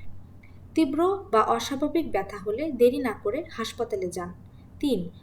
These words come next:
গর্ভাবস্থার উপসর্গ হঠাৎ করে বন্ধ হয়ে যাওয়া। গর্ভাবস্থায় স্তনে ব্যথা, বমি বমি ভাব, ক্লান্তি, ঘন ঘন প্রস্রাব, এসব সাধারণ উপসর্গ থাকে। যদি হঠাৎ করে এগুলো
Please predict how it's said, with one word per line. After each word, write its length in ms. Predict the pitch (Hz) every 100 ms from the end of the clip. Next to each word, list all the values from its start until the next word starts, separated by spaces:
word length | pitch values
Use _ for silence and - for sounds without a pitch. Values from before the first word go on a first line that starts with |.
| - 220
গর্ভাবস্থার 680 | 233 233 269 285 - 285
উপসর্গ 440 | 220 208 208 208 202 269
হঠাৎ 240 | 233 262 269
করে 180 | 285 311
বন্ধ 280 | 220 202 208
হয়ে 240 | 226 202 180
যাওয়া। 180 | 180 175 - - - -
গর্ভাবস্থায় 720 | 226 226 269 269 254 - 269
স্তনে 380 | 311 - 247 240
ব্যথা, 340 | 233 226 226 240 254 -
বমি 240 | 208 240 277
বমি 260 | 269 226 196
ভাব, 280 | 190 220 - - - -
ক্লান্তি, 480 | 240 208 185 247 320 - -
ঘন 180 | 220 233
ঘন 160 | 247 254 269
প্রস্রাব, 460 | 240 233 - 302 311 -
এসব 280 | 453 - 311 -
সাধারণ 480 | - - 240 233 277 -
উপসর্গ 460 | 233 - - 202 190
থাকে। 340 | 214 - 175 - - - - - 220
যদি 240 | 254 254
হঠাৎ 320 | 247 226 302 -
করে 200 | 226 185
এগুলো 300 | 185 202 220